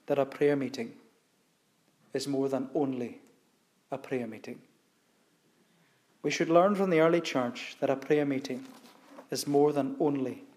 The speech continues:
a prayer meeting. Well, may the Lord bless these thoughts to us. Uh, let us pray.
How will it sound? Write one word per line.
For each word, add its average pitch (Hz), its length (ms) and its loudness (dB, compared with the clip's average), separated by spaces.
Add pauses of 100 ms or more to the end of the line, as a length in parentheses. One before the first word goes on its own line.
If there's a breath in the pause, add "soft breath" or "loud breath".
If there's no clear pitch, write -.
(760 soft breath)
a 143 60 -6
prayer 127 300 -6
meeting. 113 360 -14 (1000 soft breath)
Well, 143 100 0
may 147 100 0
the 147 80 4
Lord 160 220 4
bless 135 280 2
these 131 220 -2
thoughts 120 320 -4
to 123 220 -2
us. - 240 -12 (520 soft breath)
Uh, - 180 -8
let 135 260 -8
us 131 160 -8
pray. 113 360 -14